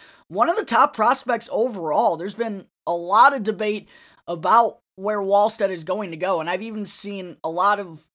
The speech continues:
scouts and websites suggest that if the Buffalo Sabres aren't even considering of taking him at, at number one, they're, they're kinda doing themselves a,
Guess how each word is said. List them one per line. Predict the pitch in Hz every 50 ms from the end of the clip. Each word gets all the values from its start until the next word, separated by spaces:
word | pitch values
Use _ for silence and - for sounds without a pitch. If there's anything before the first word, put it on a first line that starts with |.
| _ _
scouts | - - - - - 202 196 208 214 214 214 190
and | 190 185
websites | 170 180 208 208 196 - 214 190 170 175 165 - - - - - - -
suggest | - - 185 170 160 214 208 208 208 -
that | 185 180 175 175 - - - - - - _ _ _ _ _ _ -
if | 214 220 220 - -
the | 214
Buffalo | 190 160 208 233 269 - 294 240
Sabres | 214 - - 226 233 233 202 208 202 185 160 - - - -
aren't | 190 208 233 262 240 -
even | 240 240 233 202 220 202
considering | - 208 185 170 - - - 196 202 247 254 262 247
of | 240 214 - _ _ -
taking | - 226 240 214 254 240
him | 220 220 233 240
at, | 226 180 - -
at | 175 175 156 180
number | 208 220 214 202
one, | 175 156 165 185 233 226
they're, | 202 175 143
they're | - 165 165
kinda | 160 - 220 269 320 311 226
doing | 170 180 220 226 214 202
themselves | 196 185 175 170 - 202 208 202 202 - - -
a, | - - 185 -